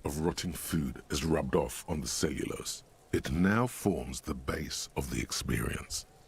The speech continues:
This base surrounded by a faint air of spoiled meat, the stuff of death itself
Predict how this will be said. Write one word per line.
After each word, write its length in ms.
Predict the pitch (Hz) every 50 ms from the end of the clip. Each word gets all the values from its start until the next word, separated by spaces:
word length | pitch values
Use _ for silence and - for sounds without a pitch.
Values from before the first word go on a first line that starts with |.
| - - - -
This 280 | - 85 113 131 - -
base 360 | 82 80 110 110 82 - -
surrounded 680 | - - - - 80 78 82 90 90 92 85 90 82
by 140 | - 90 78
a 60 | 71
faint 380 | - - - - 92 95 92 - -
air 200 | 87 82 69 -
of 120 | - -
spoiled 540 | - - - - - 85 78 71 65 64 -
meat, 340 | - 73 67 - - - - - - - - - - - - - - - - -
the 80 | -
stuff 380 | - - - - - - - -
of 220 | 58 - 60 55
death 220 | - - 57 - -
itself 680 | - - - - - - - - - - - - -